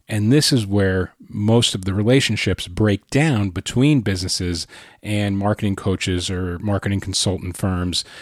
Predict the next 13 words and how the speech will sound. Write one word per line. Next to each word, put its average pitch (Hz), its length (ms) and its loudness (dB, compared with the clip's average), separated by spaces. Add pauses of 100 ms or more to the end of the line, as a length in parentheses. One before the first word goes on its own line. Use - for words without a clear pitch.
(180)
uh, 98 160 -8
especially 113 600 0
in 104 60 0
the 95 60 -2
small 90 300 -2
business 85 380 -4
arena, 104 360 4
because 85 440 -8
the 104 120 -2
first - 360 2
thing 107 240 4
a 95 160 -2
good 95 420 2